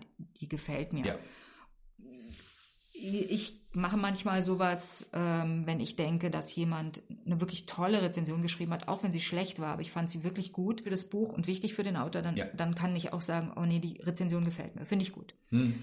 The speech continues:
Speaker 1: Sollten mehr Leute lesen, weil die interessante Aspekte enthält.
Speaker 2: Ja.
Speaker 1: Und manchmal vielleicht ja sogar positivere als eine positive Kritik, ne?
Speaker 2: Mhm.
Speaker 1: Aber die spielen auch eine Rolle. Das heißt, die Bewertungen der Be-, der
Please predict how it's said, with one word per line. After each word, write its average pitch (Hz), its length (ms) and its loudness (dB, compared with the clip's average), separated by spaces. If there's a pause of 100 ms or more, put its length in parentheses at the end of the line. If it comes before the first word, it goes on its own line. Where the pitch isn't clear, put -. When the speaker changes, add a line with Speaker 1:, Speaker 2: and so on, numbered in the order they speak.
(200)
Speaker 1:
Sollten 202 280 4
mehr 226 140 6
Leute 175 240 0
lesen, 185 320 2
weil 151 140 -2
die 160 140 -6
interessante 175 520 -4
Aspekte - 400 -2
enthält. - 380 -4
Speaker 2:
Ja. 113 100 4 (360)
Speaker 1:
Und 170 260 0 (400)
manchmal 165 320 0
vielleicht 170 260 -2
ja 175 80 0
sogar 165 240 -4
positivere 180 640 0
als - 140 -2
eine 165 100 -4
positive 170 500 0
Kritik, - 460 -6
ne? - 80 -4
Speaker 2:
Mhm. 107 300 6 (1200)
Speaker 1:
Aber 175 140 2
die 226 420 4 (260)
spielen 175 260 0
auch 170 100 2
eine 170 100 2
Rolle. 139 300 -6 (420)
Das 160 80 -2
heißt, 170 140 2
die 165 40 -4
Bewertungen 170 600 0
der 143 80 -2
Be-, 147 300 -6 (540)
der 147 400 -4